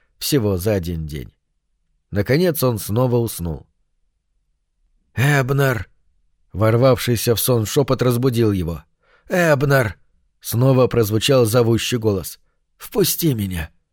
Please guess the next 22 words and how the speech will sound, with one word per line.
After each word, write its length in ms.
Эбнер 420
Марш 320
резко 460
сел. 360
На 80
его 180
балконе 480
стоял 280
Джошуа 400
Йорк 320
и 80
постукивал 600
бледными 500
пальцами, 540
покрытой 540
шрамами 480
руки, 300
по 140
стеклу. 520
«Подожди», — 600
сказал 460
Марш. 440